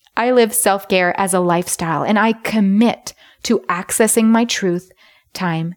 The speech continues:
and time again. And as a listener, may you choose to open yourself up to new possibilities so that you can flex your soul connection muscle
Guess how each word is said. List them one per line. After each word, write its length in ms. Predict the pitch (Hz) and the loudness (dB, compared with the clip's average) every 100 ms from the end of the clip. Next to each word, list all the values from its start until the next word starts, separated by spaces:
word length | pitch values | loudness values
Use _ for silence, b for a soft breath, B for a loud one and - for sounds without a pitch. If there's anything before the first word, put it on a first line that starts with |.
| - | -6
and 120 | 180 | -6
time 220 | - 170 | -6 -8
again. 360 | 165 160 - - _ _ _ _ _ _ _ _ _ _ _ _ _ _ - | -6 -8 -10 -16 _ _ _ _ _ _ _ _ _ _ _ _ _ _ -6
And 200 | 185 180 | -6 -2
as 220 | 180 190 | -2 -2
a 60 | 247 | -2
listener, 680 | 226 196 202 190 185 180 190 _ _ - | -2 -2 -2 -2 -2 -4 -8 _ _ -4
may 240 | 214 269 | 2 2
you 300 | 277 233 220 | 2 2 0
choose 600 | - - 196 175 165 - | -2 -2 0 0 -2 -4
to 220 | - 190 - | -2 -4 -2
open 360 | 208 226 226 226 | 0 2 4 4
yourself 480 | 220 196 185 180 175 | 4 2 0 -2 -2
up 260 | 160 - - b b | -4 -6 -18 b b
to 120 | 214 | 2
new 340 | 202 196 208 220 | 4 6 4 2
possibilities 1000 | - 190 190 196 175 165 165 165 165 - _ _ _ | -2 -4 -2 0 2 2 2 0 -2 -4 _ _ _
so 180 | - 214 | -2 0
that 160 | 190 190 | 2 0
you 140 | 202 | 0
can 180 | 202 170 | -2 -4
flex 480 | - 190 202 - 214 | -2 -2 0 -2 0
your 160 | 208 | 0
soul 340 | 208 190 175 180 | 2 2 2 0
connection 520 | 208 175 - 190 175 | -2 -2 -2 -2 -2
muscle 540 | 170 - 156 - 185 | -2 -2 -4 -6 -8